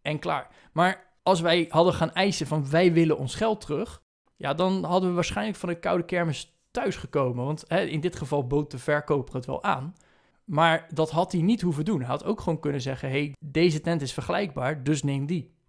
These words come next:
Hè, dan heb je ook een tent die vergelijkbaar is.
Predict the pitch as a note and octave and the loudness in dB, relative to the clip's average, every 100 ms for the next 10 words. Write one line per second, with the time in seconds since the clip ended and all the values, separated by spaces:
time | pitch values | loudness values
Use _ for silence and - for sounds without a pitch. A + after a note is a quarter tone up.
0 | _ _ - D3 F#3+ C#3+ C#3 - F#3+ F#3+ | _ _ -6 -2 0 2 0 -2 -4 -4
1 | E3 E3 D#3+ D#3+ - E3 E3 C#3+ C3+ C3 | -2 0 0 -4 -8 -4 -2 0 0 -2
2 | B2+ B2+ | -4 -6